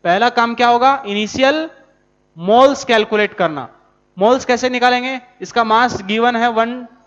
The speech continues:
sorry, twelve hundred gram और उसका molecular mass कितना आया? वन ट्वेंटी, मतलब moles कितने आ गए इसके? टेन moles। एफ ई एस टू के कितने moles?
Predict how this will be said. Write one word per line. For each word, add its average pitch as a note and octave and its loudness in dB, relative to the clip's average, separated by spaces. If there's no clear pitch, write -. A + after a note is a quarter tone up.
sorry, F3+ -4
twelve G#3+ 2
hundred A#3+ 0
gram A#3+ 0
और A3 0
उसका A3 0
molecular A3 0
mass B3+ 2
कितना B3 0
आया? C4 0
वन G#3+ 2
ट्वेंटी, A3 -4
मतलब A#3 0
moles A3 0
कितने A3+ -6
आ A3 0
गए A#3+ -4
इसके? A3+ -2
टेन A3 0
moles। G3 -4
एफ F#3+ -6
ई A#3 0
एस A3 -4
टू A#3+ -10
के A#3+ -6
कितने A#3+ -6
moles? B3+ 0